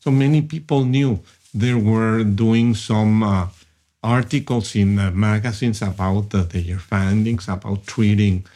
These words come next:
uh, many diseases that my father and my grandfather were doing. So there was, uh, information in not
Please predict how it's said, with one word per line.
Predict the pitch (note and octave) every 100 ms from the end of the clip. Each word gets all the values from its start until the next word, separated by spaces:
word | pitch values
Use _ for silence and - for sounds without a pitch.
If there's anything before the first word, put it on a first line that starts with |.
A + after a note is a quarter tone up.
| - - _ -
uh, | A#2+ F#2+ F#2+ F2+
many | F#2 A2+ C3 C#3+ C3+ A#2
diseases | G2 G2 A#2 G#2+ G2+ D#3 D#3+ _ _ _ _
that | G#2 G2 -
my | G2+ F#2+
father | F#2 - G#2 G#2 G2
and | F2+
my | F2 F2+
grandfather | G2 G2+ F2 G#2 F#2+ G2 F2+
were | - F#2+ G2 G2 C#3+ G2
doing. | G2+ F#2+ C3+ - - - _
So | - A2+
there | G2+ C3+ C#3
was, | A#2 A#2 A#2+ - - _ _ -
uh, | - G#2+
information | F3 D#3 D3+ D3 C3 B2 B2 G2+ D#3 E3 - _ _
in | - D3+ D3+ D3 D3+ - _ _ _ -
not | B2 B2+ C3 D3 D3